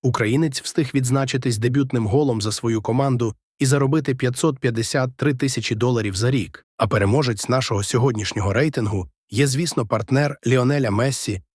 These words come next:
та Луїса Суареса по Інтер Майамі Сергій Кривцов. Переможець регулярного чемпіонату, автор одного голу, захисник через травми, зумів зіграти лише в половині матчів сезону.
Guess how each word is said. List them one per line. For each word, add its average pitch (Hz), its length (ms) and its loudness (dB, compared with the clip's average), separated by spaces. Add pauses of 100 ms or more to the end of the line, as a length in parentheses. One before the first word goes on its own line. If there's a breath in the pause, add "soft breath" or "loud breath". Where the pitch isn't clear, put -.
та 113 100 0
Луїса 123 440 2
Суареса 120 680 0 (200)
по 131 120 0
Інтер 135 340 2
Майамі 117 560 0 (200)
Сергій 127 400 0
Кривцов. 101 560 -4 (460)
Переможець 117 580 2
регулярного 113 600 2
чемпіонату, 104 760 -2 (260)
автор 120 360 0
одного 101 340 0
голу, 123 400 0 (160)
захисник 127 560 0
через 92 300 -4
травми, 113 420 2 (200)
зумів 117 320 2
зіграти 113 440 0
лише 110 260 0
в 110 60 -2
половині 110 500 0
матчів 104 360 -2
сезону. 107 520 -2